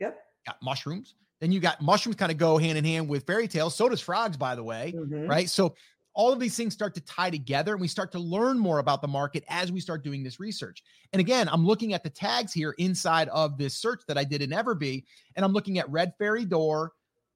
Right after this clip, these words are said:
Speaker 2: fairy door, fairy garden, gnome door. There's gnome again.
Speaker 1: Mm-hmm.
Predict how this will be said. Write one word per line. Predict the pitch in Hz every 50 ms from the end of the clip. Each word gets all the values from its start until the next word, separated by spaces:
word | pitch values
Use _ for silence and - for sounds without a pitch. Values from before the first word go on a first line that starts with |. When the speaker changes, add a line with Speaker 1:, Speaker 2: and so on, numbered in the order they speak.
| _ _
Speaker 2:
fairy | 180 190 190 196 214 202
door, | 165 185 170 160 160 160 160 147
fairy | - 185 180 190 196 202
garden, | 165 170 147 143 143 143 139 147 147 143 - _ _
gnome | 156 165 196 233 269 302 302 294 269 220 175 143
door. | 165 156 147 131 127 127 139 180 190 - _
There's | - 151 160 147
gnome | 175 180 214 247 269 254
again. | 202 147 135 131 117 123 - - 214 -
Speaker 1:
Mm-hmm. | 160 165 165 151 170 165 170 180 190 180